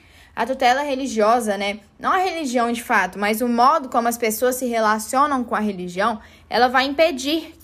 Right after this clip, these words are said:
que o homem avance, porque ela vai estar sempre falando pro homem o que é que ele tem que fazer. Então, isso vai ser prejudicial, porque a igreja vai estar ali a todo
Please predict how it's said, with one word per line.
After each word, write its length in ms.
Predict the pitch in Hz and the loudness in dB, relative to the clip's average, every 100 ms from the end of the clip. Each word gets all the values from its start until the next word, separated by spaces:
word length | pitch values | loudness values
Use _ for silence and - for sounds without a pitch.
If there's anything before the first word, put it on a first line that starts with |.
| - _ _ _ | -20 _ _ _
que 160 | - 311 | -8 0
o 60 | |
homem 520 | 294 269 302 294 269 | 4 4 2 0 0
avance, 720 | 269 302 247 233 240 233 - - - - | 0 0 -2 -2 -2 -6 -10 -14 -20 -14
porque 200 | 262 254 | -8 2
ela 180 | 294 311 | 4 4
vai 200 | 311 294 | 2 0
estar 260 | 311 320 311 | 0 -4 -4
sempre 540 | - 294 302 339 277 | -4 -4 -4 -6 -8
falando 520 | 269 294 294 269 311 | -2 0 0 0 -2
pro 140 | 311 311 | -2 0
homem 320 | 254 269 285 | 2 2 -2
o 60 | 269 | -2
que 80 | |
é 100 | 277 | -2
que 80 | 294 | 0
ele 180 | 285 294 | -2 -2
tem 220 | 302 277 | -4 -4
que 60 | 277 | -4
fazer. 580 | 294 339 277 269 254 - - - - _ _ _ _ _ _ _ - - | -4 -2 -2 -2 -4 -10 -20 -20 -20 _ _ _ _ _ _ _ -20 -12
Então, 440 | 247 226 294 330 285 - - - | -6 0 2 2 -4 -20 -16 -8
isso 220 | 302 330 | -6 0
vai 200 | 285 381 | 2 2
ser 140 | 381 | -4
prejudicial, 800 | - 277 247 220 226 - 214 - - - _ _ _ - | -4 -4 -2 -4 -4 -2 0 -2 -8 -20 _ _ _ -6
porque 1200 | 262 - - 285 254 254 262 254 240 202 156 - _ _ _ _ _ _ _ _ _ _ _ _ _ _ | -4 -4 -8 0 2 4 4 4 2 0 -4 -10 _ _ _ _ _ _ _ _ _ _ _ _ _ _
a 580 | 247 240 - 254 277 - | -10 -8 -2 0 0 -2
igreja 560 | 247 220 254 277 311 247 | -6 0 2 2 0 0
vai 140 | 226 | 0
estar 220 | 240 247 | 0 0
ali 140 | 247 247 | 0 0
a 100 | 247 | -4
todo 340 | 269 277 302 | -2 -4 -4